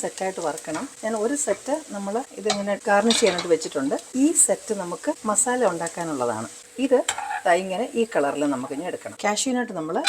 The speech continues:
ലോ ഫ്ലെയിമിൽ ചെയ്യണം. ഇതൊരു ലൈറ്റ് പിങ്ക് ആയാൽ മതി. കിസ്മിസ് ഇടുമെങ്കിൽ ഇത് മൂക്കാറാവുമ്പോൾ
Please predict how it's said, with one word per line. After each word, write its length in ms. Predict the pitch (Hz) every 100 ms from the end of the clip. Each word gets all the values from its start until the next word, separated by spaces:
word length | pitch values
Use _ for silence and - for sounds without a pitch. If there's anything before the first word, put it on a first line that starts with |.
| 784 698 - - - 208
ലോ 80 | 208 233
ഫ്ലെയിമിൽ 320 | - 175 180 -
ചെയ്യണം. 280 | 147 147 262 269
ഇതൊരു 240 | 262 277 247
ലൈറ്റ് 260 | 247 269 -
പിങ്ക് 260 | 240 233 220
ആയാൽ 240 | 160 151 120
മതി. 180 | 247 302 -
കിസ്മിസ് 420 | 269 254 302 285 233
ഇടുമെങ്കിൽ 420 | 208 208 202 247 370 - 226
ഇത് 100 | 254 226
മൂക്കാറാവുമ്പോൾ 800 | 269 269 302 247 180 185 220